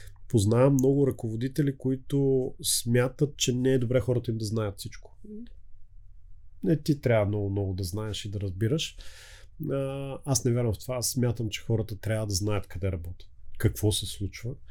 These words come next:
а, през какво минава компанията и това за мен винаги е било важно. И, а, освен това знам нещо друго, че това е абсолютният закон на Парето, който работи винаги и навсякъде.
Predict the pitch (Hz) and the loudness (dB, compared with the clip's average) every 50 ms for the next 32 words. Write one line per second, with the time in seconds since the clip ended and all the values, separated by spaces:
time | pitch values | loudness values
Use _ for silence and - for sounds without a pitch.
0 | - - - - - - - - - - 143 127 117 - - 131 - - - 117 | -16 -14 -16 -16 -16 -16 -18 -20 -12 -8 -6 -6 0 8 8 10 10 8 6 2
1 | 104 - 117 113 110 120 113 113 110 107 104 - - 101 95 - 101 95 98 104 | 2 6 6 6 8 6 6 6 4 2 2 0 -2 -2 -2 -2 -2 -2 -2 -2
2 | 98 - 120 - - 113 104 101 107 107 107 101 107 101 98 101 95 90 98 98 | -2 -4 -4 0 2 2 2 2 2 2 0 0 0 -2 -2 -2 -2 -2 -2 -2
3 | 95 87 92 98 95 92 95 127 143 165 - - - - - - - - - - | -2 -2 -2 -2 -2 -2 -2 -2 -2 -4 -6 -10 -16 -18 -18 -18 -16 -18 -18 -18
4 | - - - - - 160 151 151 151 156 156 151 147 156 - 147 147 139 147 151 | -14 -12 -10 0 6 8 8 10 10 8 8 6 4 2 0 -2 -2 -2 0 0
5 | 156 143 - 156 147 143 - 156 139 135 151 156 151 151 147 147 143 - - - | 2 2 4 4 4 4 4 2 4 4 4 2 2 2 2 2 0 0 -2 -4
6 | 131 123 135 131 139 131 127 131 139 151 151 156 - - - - - - - 139 | -4 -2 0 2 2 2 2 2 2 2 0 -2 -6 -10 -12 -4 -2 0 0 2
7 | 135 135 131 131 127 127 127 127 123 123 123 120 120 120 104 - - - 113 98 | 0 0 0 -2 -2 -4 -4 -4 -4 -4 -4 -4 -4 -6 -6 -6 -6 -6 -4 -2
8 | 90 82 - - 110 107 98 - 110 107 107 101 98 98 95 - - 101 101 104 | -2 -2 -4 -4 -4 -4 -2 -2 -2 -2 0 0 -2 -4 -4 -2 -2 -2 -2 -2
9 | 92 - 101 98 101 98 - - - 104 - 92 87 90 92 - - 95 101 92 | -2 -2 -2 -2 -2 -2 -2 -2 -4 -2 -2 -2 -4 -4 -4 -6 -4 -2 -2 -2
10 | 92 87 90 85 85 - - 98 - - - 104 | -2 -2 -4 -6 -6 -6 -8 -8 -8 -12 -12 -12